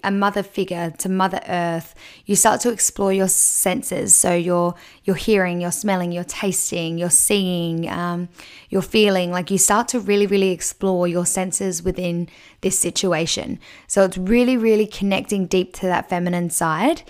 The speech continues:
to find that power within, to become more aware of where you are at, like, physically where you are at in your situation. Next, you move on to card number four, which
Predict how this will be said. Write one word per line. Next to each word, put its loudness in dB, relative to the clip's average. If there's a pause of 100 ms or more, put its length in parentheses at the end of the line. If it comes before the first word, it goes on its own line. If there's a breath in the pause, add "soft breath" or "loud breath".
(400 loud breath)
to 0
find 2
that 0
power 4
within, 2 (640 soft breath)
to 2
become 6
more 6
aware 4
of -4
where 6
you 2
are 4
at, 2 (320)
like, -4 (240)
physically 4
where 8
you 4
are 0
at 0
in -6
your -4
situation. -6 (1120 loud breath)
Next, 4
you 8
move 6
on 0
to -10
card 0
number 0
four, -2
which 2